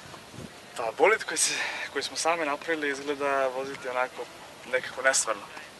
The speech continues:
Ipak sa-, sa-, sa-, sav taj ugođaj, ergonomija i sam zvuk koji proizvodi motor je, je-, jednak kao da vozite, znači, pravu Formulu jedan. Mislim, ja bar tako zamišljam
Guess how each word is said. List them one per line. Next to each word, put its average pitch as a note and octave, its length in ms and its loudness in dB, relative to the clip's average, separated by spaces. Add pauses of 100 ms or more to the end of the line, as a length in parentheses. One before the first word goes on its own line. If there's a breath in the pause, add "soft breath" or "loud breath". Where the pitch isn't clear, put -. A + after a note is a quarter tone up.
(640 loud breath)
Ipak C#3 240 0
sa-, D3 360 6
sa-, C3 420 8 (680)
sa-, - 480 -2
sav D3+ 260 2
taj D3 120 4
ugođaj, A#2 720 4
ergonomija B2 680 4
i G2+ 80 4
sam C3 240 -2
zvuk C#3 320 -2
koji A#2+ 120 -2
proizvodi B2 400 0
motor A#2 380 2
je, A2+ 380 8 (1160)
je-, B2 240 6
jednak B2+ 460 8
kao B2+ 180 8
da A#2+ 80 4
vozite, A#2 400 2 (100)
znači, A2+ 200 -4
pravu A#2 260 8
Formulu G#2 380 0
jedan. G2 220 4 (680)
Mislim, - 260 -6 (180)
ja G2 100 -2
bar G2 220 -2
tako F#2+ 220 -2 (420)
zamišljam G#2+ 440 6